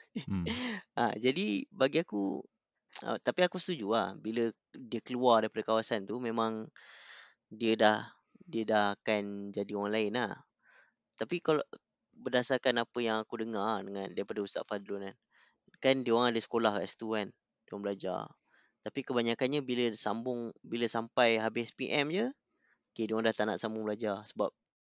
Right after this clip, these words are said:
Speaker 2: lepas S P M, dia orang kalau nak sambung belajar, kena keluar. Dah tak ada dah apa pengajian tinggi kat situ. Kalau kau nak masuk college ke, vocational ke apa, keluar. Dan dia orang ni, bila keluar ni memang masalah.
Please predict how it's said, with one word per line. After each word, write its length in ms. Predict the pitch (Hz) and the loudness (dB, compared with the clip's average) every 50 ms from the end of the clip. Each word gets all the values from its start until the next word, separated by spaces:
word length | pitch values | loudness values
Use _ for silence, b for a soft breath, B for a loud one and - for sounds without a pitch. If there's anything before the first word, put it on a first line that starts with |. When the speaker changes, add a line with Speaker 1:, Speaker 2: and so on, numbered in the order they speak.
| _ _ _ _ - | _ _ _ _ -8
Speaker 2:
lepas 280 | - - - 131 127 | -8 0 4 4 4
S 40 | - | 4
P 120 | - 156 131 | 2 0 2
M, 120 | 165 165 | 2 4
dia 160 | 151 139 135 | 4 6 4
orang 200 | 135 135 139 139 - | 4 2 0 0 0
kalau 120 | 135 127 127 | 2 2 2
nak 80 | 120 120 | 0 0
sambung 280 | - 131 131 131 131 | 0 0 0 0 0
belajar, 200 | 131 139 156 165 | 0 2 2 0
kena 120 | 160 147 143 | 0 -2 -2
keluar. 440 | 156 160 160 147 151 190 180 139 - _ b b b b b b b b b _ _ - | 0 4 6 6 8 6 6 2 -2 _ b b b b b b b b b _ _ -2
Dah 120 | - 123 123 | 2 2 4
tak 160 | - 107 98 113 | 6 4 4 6
ada 60 | 117 135 | 6 6
dah 180 | 156 170 160 143 131 - | 4 4 2 0 -4 -10
apa 320 | _ _ _ 143 143 135 | _ _ _ -2 -2 0
pengajian 340 | - 139 135 135 135 139 135 | 0 0 0 2 4 2 2
tinggi 380 | 135 135 143 143 151 143 131 | 2 -2 -6 -4 -2 0 0
kat 80 | 147 156 | 0 0
situ. 240 | - 185 175 156 135 - _ _ _ _ _ _ _ | -2 -6 -8 -8 -10 -14 _ _ _ _ _ _ _
Kalau 100 | - 107 | -6 -4
kau 80 | 117 | -2
nak 140 | 117 101 98 - | 0 0 0 -2
masuk 140 | - - - | -6 -6 -4
college 460 | - 113 117 117 120 120 113 - - | -4 -2 -2 0 0 0 0 -2 -2
ke, 80 | - 117 | -4 -2
vocational 720 | 110 110 107 - 120 113 - - 117 123 123 120 113 113 | -2 -2 -2 -2 -4 -6 -6 -8 -6 -4 -4 -2 -2 -2
ke 80 | 117 117 113 110 | -2 -2 -2 -2
apa, 120 | - 127 123 | -4 -8 -8
keluar. 380 | - 135 127 107 101 104 117 - - | -8 -6 -4 -4 -4 -4 -6 -10 -16
Dan 300 | _ - 120 131 131 131 131 | _ -2 4 4 4 6 6
dia 80 | 135 | 4
orang 240 | 143 160 160 156 190 | 4 4 4 2 0
ni, 100 | 202 208 208 202 208 - b b b b b b _ | 0 -2 -2 -4 -6 -8 b b b b b b _
bila 160 | 127 131 135 143 | -2 0 0 0
keluar 260 | - - 175 190 196 214 | -2 0 2 4 4 4
ni 80 | 240 | 2
memang 240 | 233 202 151 135 131 | 2 2 2 4 2
masalah. 400 | 131 - - - 113 101 95 92 | 2 2 0 0 0 0 0 -2